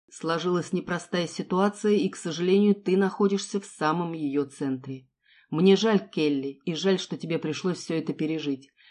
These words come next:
Я планировал устранить опасность быстрее, чтобы вы смогли вернуться". Он замолчал, напряжённо глядя на меня. "Я в самом центре? Он планировал устранить опасность?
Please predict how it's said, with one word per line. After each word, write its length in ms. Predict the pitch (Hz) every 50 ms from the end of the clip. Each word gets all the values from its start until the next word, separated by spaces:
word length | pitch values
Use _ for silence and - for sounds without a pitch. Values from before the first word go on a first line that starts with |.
| _ _ _
Я 200 | 160 147 202 214
планировал 580 | 214 208 196 190 208 214 220 226 214 208 214 208
устранить 500 | 202 - - 180 180 190 190 185 190 190
опасность 500 | 185 185 196 196 190 - 180 180 175 165
быстрее, 480 | 180 180 - - - 220 214 175 147
чтобы 380 | 131 - - - 156 147 151 151
вы 100 | 170 180
смогли 400 | - - 170 160 156 165 165 160
вернуться". 680 | 165 170 180 180 156 139 127 - - - - - _ _ _ _ _ _ _ _ _ _ _ _ _
Он 180 | 151 147 143 131
замолчал, 540 | 131 143 139 139 139 131 - - 175 175
напряжённо 640 | 180 165 151 127 127 151 143 135 135 160 160 160 151
глядя 320 | 143 147 143 147 143 147 143
на 80 | 143
меня. 440 | 147 147 143 143 139 131 127 127 - _ _ _ _ _ _ _ _ _ _ _ _ 156
"Я 200 | 147 160 180 190
в 60 | -
самом 320 | - - 190 180 170 175 -
центре? 520 | - - 214 233 254 254 - 208 - - _ _ _ _ _ _ _ _ _
Он 240 | - 202 226 220 202
планировал 540 | - 185 185 185 202 214 226 214 185 180 180
устранить 500 | 180 - - 190 180 202 220 220 208 -
опасность? 580 | 170 - - 233 269 269 - - 190 - -